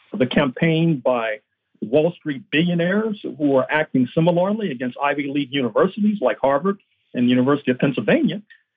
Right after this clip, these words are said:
So the United States is going to be going through quite a bit of turmoil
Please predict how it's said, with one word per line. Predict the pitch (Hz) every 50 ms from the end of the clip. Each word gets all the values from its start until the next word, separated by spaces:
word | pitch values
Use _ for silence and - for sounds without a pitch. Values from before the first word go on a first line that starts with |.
| _ _ _ _ -
So | - 247 226 214 214 214 -
the | 165
United | 214 269 294 285 285
States | - - 311 330 311 262 - _
is | - 208 202 208
going | - 226 220 220 214 208
to | 208 190
be | 160 175 190
going | 165 196 202 208 202 196 - -
through | 196 190 185 180
quite | - - - 302 320
a | 302 247
bit | 208 233 226
of | 202 - - - - -
turmoil | 254 247 240 185 147 113 98